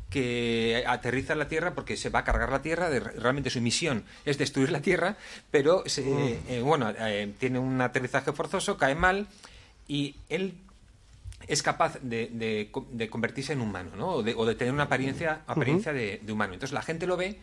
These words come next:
Speaker 1: como un humano. Y en, pero claro, es un alien e intenta aprender cómo somos nosotros y, bueno, pues ahí se genera un poco la comedia. La, la gran diferencia es que en el cómic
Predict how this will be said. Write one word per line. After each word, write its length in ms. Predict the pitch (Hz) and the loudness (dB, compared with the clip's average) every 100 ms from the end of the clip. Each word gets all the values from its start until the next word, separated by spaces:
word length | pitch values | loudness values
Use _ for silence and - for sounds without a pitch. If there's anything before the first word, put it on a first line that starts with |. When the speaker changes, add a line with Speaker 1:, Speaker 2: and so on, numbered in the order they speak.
| - - - - | -18 -20 -20 -4
Speaker 1:
como 220 | 120 123 | 0 0
un 60 | 143 | 2
humano. 320 | 110 101 170 - - - - - - - - - - | 0 -4 -8 -14 -20 -20 -20 -20 -20 -20 -20 -20 -10
Y 440 | 143 127 123 131 - | -4 -2 -2 -4 -2
en, 300 | 131 135 - - | -2 -2 -6 -8
pero 140 | - 113 | -2 0
claro, 160 | 160 | 2
es 100 | 151 | 0
un 60 | 143 | -2
alien 240 | 151 196 | 0 2
e 20 | 165 | 2
intenta 320 | 123 131 165 | 0 2 0
aprender 400 | 165 156 170 185 | 0 -2 -2 -2
cómo 220 | 135 123 | -2 -2
somos 280 | - 139 156 | -2 -2 -2
nosotros 800 | 170 170 185 180 180 185 185 - | -2 -2 -2 -2 0 2 2 0
y, 60 | 127 | -4
bueno, 200 | 90 78 | -4 -8
pues 120 | - | -8
ahí 200 | 101 107 | -6 -4
se 140 | - 113 | -4 -2
genera 240 | 123 120 | 0 2
un 60 | 117 | 2
poco 180 | - | 2
la 120 | 131 - | 2 2
comedia. 400 | 98 101 82 - - - | 0 -2 -2 -8 -14 -12
La, 160 | 139 135 | 0 2
la 240 | 131 131 | 2 2
gran 180 | 131 190 | 2 2
diferencia 400 | 220 214 208 196 | 2 2 0 0
es 80 | 208 | -2
que 60 | 180 | 0
en 40 | |
el 100 | 135 | -2
cómic 380 | 127 185 185 - | 0 2 0 -2